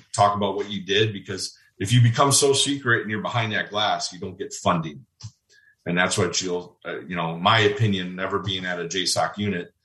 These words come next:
my opinion, you know, is, you know, that's why you see more about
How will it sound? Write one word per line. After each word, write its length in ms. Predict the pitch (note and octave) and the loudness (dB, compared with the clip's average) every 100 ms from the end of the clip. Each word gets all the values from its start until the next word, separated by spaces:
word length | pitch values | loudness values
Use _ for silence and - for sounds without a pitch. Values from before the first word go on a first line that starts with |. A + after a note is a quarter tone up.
| _ _ _ _ | _ _ _ _
my 160 | F#2 F#2+ | -2 0
opinion, 640 | G#2+ F#2 F2+ F2+ E2+ - _ | 0 -2 -4 -6 -12 -16 _
you 140 | F#2+ F2 | -4 -2
know, 240 | E2+ E2+ | -2 -4
is, 420 | E2+ E2 - - - | -8 -6 -8 -10 -16
you 240 | - E2+ | -10 -8
know, 160 | E2+ E2 | -6 0
that's 260 | F#2 - | 0 2
why 120 | G2 | 2
you 200 | F#2+ F2+ | 0 0
see 300 | F2 - G#2+ | 0 0 0
more 340 | F2+ F2+ F#2 F2 | -2 -2 -2 -2
about 460 | E2 E2+ E2+ - | 0 0 -2 -6